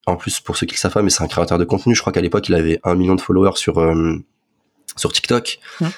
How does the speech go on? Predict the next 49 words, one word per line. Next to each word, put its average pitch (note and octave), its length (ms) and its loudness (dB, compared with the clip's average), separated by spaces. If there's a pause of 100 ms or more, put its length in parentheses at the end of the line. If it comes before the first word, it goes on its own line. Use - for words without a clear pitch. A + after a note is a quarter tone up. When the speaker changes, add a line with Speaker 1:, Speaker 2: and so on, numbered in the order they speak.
(720)
Speaker 1:
Euh, D#2+ 300 2
et E2+ 40 -2
puis, - 160 -6
je - 60 2
sais - 80 0
plus - 140 -8
combien F2+ 280 4
sur E2 180 -2
Instagram. E2+ 440 0
Enfin, D#2+ 320 0
je - 60 0
crois E2+ 120 -2
que D#2 60 -4
deux - 80 2
cent F2 200 2
mille. F#2+ 180 2
Enfin, D#2+ 140 -2
bref, G2 260 0
il, E2+ 180 -2
il, - 220 -4
il G2 80 0
créait G2 200 2
beaucoup F#2 240 0
de - 60 -16
contenu. A#2 420 2 (440)
Et - 80 0
puis, - 140 -4
c'était - 120 0
un, E2 260 2
un, D#2 280 0
un, D#2 300 -2
un, D2+ 280 -4 (300)
un F#2 100 0
bon D#2+ 220 2
sales G2 260 0
quand E2+ 140 0
même. F#2+ 160 2
Tu - 80 -8
vois, F2 140 2
il E2+ 60 0
closait, E2 380 0
euh, D#2 160 -4 (360)
des A#2+ 160 -6
belles D#2+ 160 0
boîtes F2 360 0 (460)
avec D#2+ 240 -8
sa, D#2+ 400 -4
son E2 160 -2
agence. D#2+ 500 -2